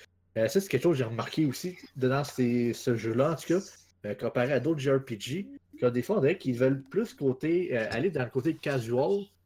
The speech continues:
Euh, l'atelier, par contre, là, t'es pour leveler et tout, là, c'est vraiment du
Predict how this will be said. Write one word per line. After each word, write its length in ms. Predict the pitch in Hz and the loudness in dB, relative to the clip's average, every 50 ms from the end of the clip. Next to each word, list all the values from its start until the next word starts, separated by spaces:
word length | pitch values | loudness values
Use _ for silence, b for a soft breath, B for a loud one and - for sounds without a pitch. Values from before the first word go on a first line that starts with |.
| _ _ _ _ _ _ _ _ | _ _ _ _ _ _ _ _
Euh, 240 | 196 196 196 196 98 98 - - _ _ - | -10 -8 -6 -6 -6 -8 -12 -18 _ _ -2
l'atelier, 440 | 117 127 131 127 - 123 139 185 190 | 2 2 2 4 4 4 6 6 4
par 160 | 156 123 - | 4 0 0
contre, 280 | - 156 175 160 - | 0 0 0 2 2
là, 60 | 147 139 | 0 0
t'es 140 | 139 151 | 0 -2
pour 200 | 139 - 123 120 | -2 0 0 2
leveler 460 | 117 120 123 117 117 117 120 135 143 131 | 4 4 4 4 4 2 2 2 2 0
et 40 | - | -2
tout, 180 | - - 165 | -2 -4 0
là, 120 | 156 143 143 | 0 0 0
c'est 320 | 135 - 117 110 107 107 | 0 -4 -6 -4 -4 -4
vraiment 360 | 95 104 104 110 123 135 135 | -6 -6 -6 -4 -4 -2 -2
du 540 | 123 110 104 107 104 101 101 98 98 95 92 | -4 -4 -6 -6 -6 -4 -6 -6 -8 -10 -12